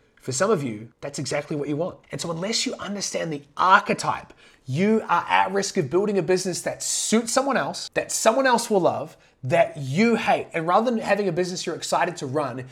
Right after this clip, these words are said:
you build a business that you wanna run away from. Is this making sense for some of you, right? This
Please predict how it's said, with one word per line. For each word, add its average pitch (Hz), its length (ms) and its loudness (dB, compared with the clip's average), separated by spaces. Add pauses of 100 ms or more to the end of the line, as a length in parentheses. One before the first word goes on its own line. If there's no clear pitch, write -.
(140)
you 165 160 0
build 185 240 8
a 190 40 6
business 165 340 0
that - 100 -8
you 165 80 -2
wanna 160 200 0
run 147 160 0
away 143 180 2
from. - 200 -6 (260)
Is 170 120 2
this 240 160 2
making 262 260 2
sense - 260 -4
for 185 100 -4
some 165 140 -2
of 120 100 -4
you, 107 100 -8
right? - 380 -2
This - 240 0